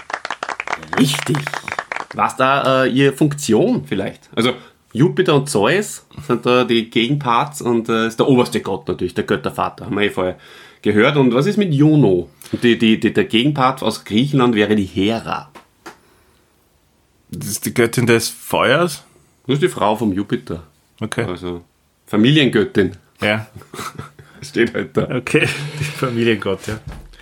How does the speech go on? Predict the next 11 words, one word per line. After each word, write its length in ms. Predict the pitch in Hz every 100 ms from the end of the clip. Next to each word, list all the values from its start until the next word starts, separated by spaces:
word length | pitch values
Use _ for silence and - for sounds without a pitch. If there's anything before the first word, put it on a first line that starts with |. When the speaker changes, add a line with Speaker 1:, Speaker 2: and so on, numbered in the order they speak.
| -
Speaker 1:
Neptun. 960 | 101 110 156 147 151 156 139 120 101 98 - - _ _ _ _ _ - - _ _ _ -
Römisch 720 | - 98 120 214 233 147 - - _ _ _ _
oder 220 | - - -
griechisch? 640 | - - - 95 90 -
Speaker 2:
Ah, 580 | 113 117 127 131 135 135
Neptun 1040 | 135 127 147 143 _ - 143 147 151 160 156
ist 340 | 117 135 147 117
auch 240 | - -
römisch, 360 | 107 98 95 110
ja. 140 | 117 - - - - - - -
Speaker 1:
Richtig. 320 | 127 160 -